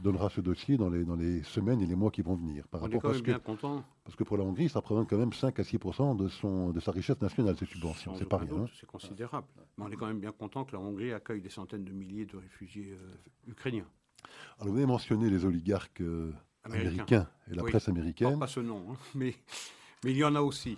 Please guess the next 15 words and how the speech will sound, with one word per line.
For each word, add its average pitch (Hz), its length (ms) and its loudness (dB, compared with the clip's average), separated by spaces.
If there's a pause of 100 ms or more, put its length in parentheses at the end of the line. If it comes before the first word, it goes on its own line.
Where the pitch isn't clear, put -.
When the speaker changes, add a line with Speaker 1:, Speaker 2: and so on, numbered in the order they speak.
Speaker 1:
Mais 98 80 0
oui, 101 300 4
et 78 80 -4
pire 135 360 4
que, 254 200 8
probablement 101 260 4
pire - 220 2
que 101 100 2
les 95 80 6
Russes, 123 300 2
hein. 104 60 0
Speaker 2:
Absolument. 87 520 -2
Speaker 1:
Euh, 82 40 -6 (880)
mais, 92 400 0
euh, 90 520 0